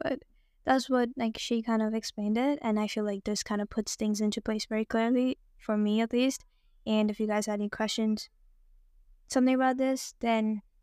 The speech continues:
hey, I helped you. We got it cleared. So, yeah, now I get the difference. Thank you so much. <laughs> I also asked her about her thoughts on this episode,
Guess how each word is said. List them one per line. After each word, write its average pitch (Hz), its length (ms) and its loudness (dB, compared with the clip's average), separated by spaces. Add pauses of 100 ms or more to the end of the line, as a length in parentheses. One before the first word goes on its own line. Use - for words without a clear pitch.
(480)
hey, 226 500 2
I 226 120 2
helped 220 340 0
you. 208 200 -2 (760)
We 233 120 4
got 220 220 4
it 220 100 0
cleared. 202 460 -2 (220)
So, 202 380 -2
yeah, 208 260 2
now 208 140 2
I 233 60 4
get 226 180 -2
the 220 60 -2
difference. 208 580 -2 (880)
Thank 220 240 2
you 220 60 2
so 220 200 2
much. 214 480 -2 (300)
<laughs> 311 80 0 (600)
I 247 140 6
also 262 380 2
asked 233 280 2
her 233 60 2
about 214 380 0 (100)
her 220 100 -2
thoughts - 480 -6 (260)
on 208 220 0
this 202 160 -4
episode, 220 500 -2